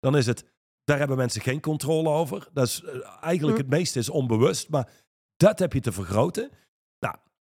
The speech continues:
Speaker 1: voordat hier mensen nou luisteren en denken, "Oh my god, ik heb nergens controle over en alleen maar over mezelf, dus ik kan niks veroorzaken", is, is
Speaker 2: Ja,
Speaker 1: ook niet waar.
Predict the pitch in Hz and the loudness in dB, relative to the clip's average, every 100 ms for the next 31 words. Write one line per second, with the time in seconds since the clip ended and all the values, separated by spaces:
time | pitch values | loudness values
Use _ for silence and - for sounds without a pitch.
0 | - 185 240 185 170 160 151 147 131 127 | 2 4 6 4 2 2 2 0 2 4
1 | 160 151 123 123 117 107 92 87 _ - | 4 2 0 0 0 -2 -6 -12 _ -2
2 | 170 220 175 120 107 - 175 220 190 139 | 0 0 0 -2 -2 2 2 4 0 0
3 | 143 123 147 190 170 131 - 131 123 143 | -2 0 2 2 -2 -4 -2 -2 -2 0
4 | 190 226 190 147 131 117 113 104 _ _ | 0 2 2 4 4 2 2 0 _ _
5 | - 147 175 247 190 160 127 135 127 151 | -2 2 2 2 2 2 2 2 0 0
6 | 226 220 123 123 - 147 175 156 180 - | -2 0 0 0 0 -2 0 0 -2 -2
7 | 147 143 214 214 131 117 110 156 - 143 | -4 -2 0 0 0 -2 -6 -8 -4 -6
8 | - _ _ _ _ - 202 254 240 139 | -6 _ _ _ _ 2 2 2 2 2
9 | 113 - | 2 -2